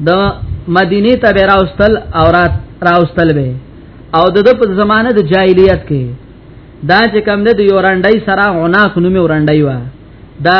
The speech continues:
غي سره تعلقات وو. نبی علیہ الصلوۃ والسلام د یو ورځ راغله ده او د دیوال په سوري ولاړ ده. علامه ابن کثیر دا واقعه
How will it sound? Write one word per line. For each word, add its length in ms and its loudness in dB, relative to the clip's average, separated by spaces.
غي 120 6
سره 180 2
تعلقات 640 0
وو. 140 -6
نبی 220 2
علیہ 160 2
الصلوۃ 340 -2
والسلام 460 -2
د 40 -4
یو 180 2
ورځ 180 -2
راغله 320 2
ده 180 -2
او 120 2
د 140 0
دیوال 340 2
په 200 -4
سوري 200 2
ولاړ 360 2
ده. 160 -4
علامه 360 0
ابن 220 0
کثیر 400 0
دا 220 0
واقعه 260 -2